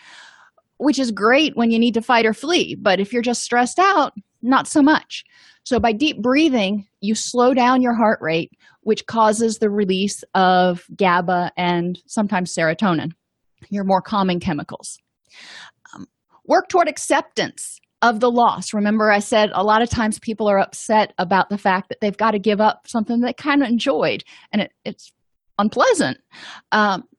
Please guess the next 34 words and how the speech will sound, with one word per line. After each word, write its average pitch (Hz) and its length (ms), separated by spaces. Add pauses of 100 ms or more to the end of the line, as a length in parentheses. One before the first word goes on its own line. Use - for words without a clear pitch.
(160)
so 269 180
encouraging 311 680
people 254 460
to 233 440 (520)
go 277 240
through 285 260
the 233 100
grieving 202 460
process, 175 640
accepting 240 640
the 208 80
good 202 280
with 185 200
the 190 80
bad, 110 400 (800)
and 269 160
keep 349 180 (160)
active. - 640 (480)
A 226 80
lot 226 340
of 285 120
times 262 560
when 208 580
we're 185 140
bored, 202 420 (960)
those 208 300
thoughts - 420
creep - 340
into 214 240
our 190 100
head 202 440
a 185 80
lot 185 220 (240)
louder 196 540